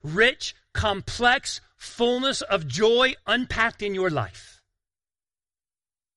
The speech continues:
That's what he does. Is this process of change, what we call sanctification, painful and slow at times? Yeah,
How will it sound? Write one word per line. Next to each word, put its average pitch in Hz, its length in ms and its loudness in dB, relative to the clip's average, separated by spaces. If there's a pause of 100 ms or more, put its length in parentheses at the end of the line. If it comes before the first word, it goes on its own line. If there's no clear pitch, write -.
(2000)
That's - 100 -20
what 170 100 -16
he 175 60 -12
does. 208 460 -14 (1120)
Is 175 120 -18
this 247 260 -12
process 226 500 -6
of 196 100 -8
change, 214 380 -8
what 202 120 -4
we 196 100 0
call 202 220 -4
sanctification, 202 840 -10 (600)
painful 202 480 -16
and 170 100 -14
slow 190 260 -14
at 220 100 -20
times? 247 380 -20 (800)
Yeah, 123 340 -18